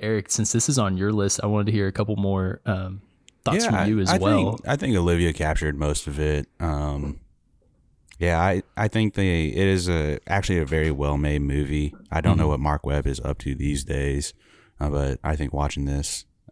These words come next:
Speaker 2: I think made me excited for the Amazing Spider-Man movies when they did come out. Um, but yeah, it, it's a fun movie. Um,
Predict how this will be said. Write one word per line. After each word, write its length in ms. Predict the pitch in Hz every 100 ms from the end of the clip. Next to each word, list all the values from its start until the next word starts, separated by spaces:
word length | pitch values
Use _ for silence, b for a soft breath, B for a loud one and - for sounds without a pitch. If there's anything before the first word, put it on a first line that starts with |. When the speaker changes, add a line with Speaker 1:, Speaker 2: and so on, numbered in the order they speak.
| -
Speaker 2:
I 40 |
think 200 | - 67
made 220 | 69 73
me 180 | 71 71
excited 460 | 67 - 65 71 67
for 180 | - 69
the 60 | 69
Amazing 420 | 69 69 73 69
Spider-Man 500 | - 69 69 67 69
movies 360 | 67 67 -
when 120 | - -
they 100 | 131
did 200 | 131 123
come 200 | 131 127
out. 360 | 127 117 - B B B B B -
Um, 460 | 71 - 120 - 85 - _
but 180 | - 65
yeah, 260 | 76 71 71
it, 100 | 71 - -
it's 140 | 117
a 60 | 90
fun 220 | - 139
movie. 380 | 110 113 76 82 -
Um, 440 | 78 73 73 71